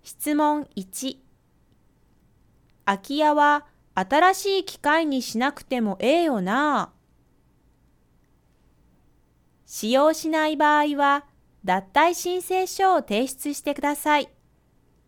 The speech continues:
再度取り付ける場合は、加入申請書と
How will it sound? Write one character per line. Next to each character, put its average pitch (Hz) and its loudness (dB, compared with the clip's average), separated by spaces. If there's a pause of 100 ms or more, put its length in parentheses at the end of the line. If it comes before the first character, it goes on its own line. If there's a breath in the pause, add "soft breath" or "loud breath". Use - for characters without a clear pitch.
(1120)
再 330 4
度 294 0
取 254 -4
り - -12
付 - -6
け 339 0
る 330 -2
場 247 4
合 247 0
は、 233 0 (560)
加 196 0
入 285 0
申 320 -4
請 311 0
書 311 -4
と 240 0